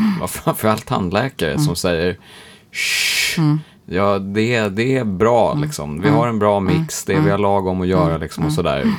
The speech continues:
Speaker 1: Precis som du säger nu,
Speaker 2: Mm.
Speaker 1: det är rekommendationer, då
Speaker 2: Mm.
Speaker 1: funkar det, liksom.
Speaker 2: Mm.
Speaker 1: Men
Speaker 2: Mm.
Speaker 1: att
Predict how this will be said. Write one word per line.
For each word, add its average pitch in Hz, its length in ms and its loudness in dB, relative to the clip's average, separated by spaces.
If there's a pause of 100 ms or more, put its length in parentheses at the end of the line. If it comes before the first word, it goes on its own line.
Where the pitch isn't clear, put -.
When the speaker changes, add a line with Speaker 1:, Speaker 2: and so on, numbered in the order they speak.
(120)
Speaker 1:
Precis 117 220 -2
som 104 120 -2
du 87 60 -4
säger 90 160 -2
nu, 80 60 2
Speaker 2:
Mm. 78 100 0
Speaker 1:
det 113 60 0
är 113 40 2
rekommendationer, 104 800 0
då 90 80 0
Speaker 2:
Mm. 151 120 0
Speaker 1:
funkar 82 300 -2
det, 78 60 -4
liksom. 151 260 -2
Speaker 2:
Mm. 151 140 -4
Speaker 1:
Men 82 80 0
Speaker 2:
Mm. 113 120 2
Speaker 1:
att 156 60 -8